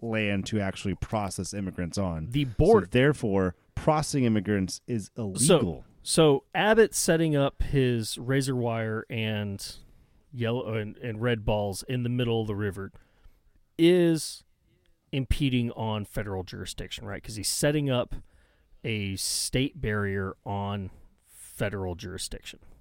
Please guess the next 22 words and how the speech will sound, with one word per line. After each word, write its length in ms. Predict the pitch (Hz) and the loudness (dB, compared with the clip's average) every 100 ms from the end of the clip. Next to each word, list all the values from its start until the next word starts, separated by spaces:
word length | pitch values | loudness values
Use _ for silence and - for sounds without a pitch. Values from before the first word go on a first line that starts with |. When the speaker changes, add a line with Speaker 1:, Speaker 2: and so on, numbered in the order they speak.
| - | -8
Speaker 2:
on 200 | 131 131 | -2 0
an 100 | 123 - | -2 -6
international 720 | 143 123 110 95 95 - 87 | -4 -2 -2 -4 -6 -8 -12
border. 360 | 90 85 78 - - _ _ _ _ | -10 -12 -12 -18 -20 _ _ _ _
He 140 | - 113 | -8 0
doesn't 260 | 123 113 | 0 0
have 180 | 113 104 | -4 -4
the 80 | 95 | -6
right 200 | 82 - | -8 -12
to 100 | - | -14
do 160 | - | -14
that. 300 | - _ - - - - _ _ _ _ _ - _ _ _ _ _ | -16 _ -20 -20 -20 -20 _ _ _ _ _ -20 _ _ _ _ _
I 240 | 95 92 131 | -8 0 2
would 220 | 131 135 | 2 0
concede 640 | - 139 - 131 107 104 98 | -4 -4 -2 0 0 -2 -2
that 220 | 101 - | -6 -6
he 240 | - 117 | -8 -6
does 360 | 98 104 117 - | -4 -2 -2 -2
have 180 | 123 120 | -4 -2
the 100 | 123 | -4
right 280 | 110 104 - - | -2 -4 -8 -12
to 300 | - 104 | -8 -6